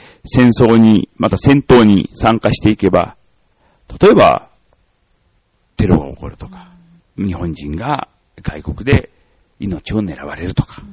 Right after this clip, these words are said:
いうことも当然増えてくるんじゃなかろうかと。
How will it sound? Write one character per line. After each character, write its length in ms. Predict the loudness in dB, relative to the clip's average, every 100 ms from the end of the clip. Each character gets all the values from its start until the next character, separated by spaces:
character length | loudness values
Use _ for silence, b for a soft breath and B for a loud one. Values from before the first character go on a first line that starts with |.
| -20 -20 _ _
い 80 | -10
う 40 |
こ 100 | -6
と 100 | 0
も 220 | 2 2 0 b b b b -12
当 160 | -4
然 120 | -2
増 120 | -2 -4
え 60 |
て 80 | -8
く 120 | -6
る 100 | -4
ん 40 | -4
じ 80 |
ゃ 40 | -8
な 100 | -10
か 100 | -4
ろ 120 | -2
う 20 |
か 120 | -2
と。 100 | -10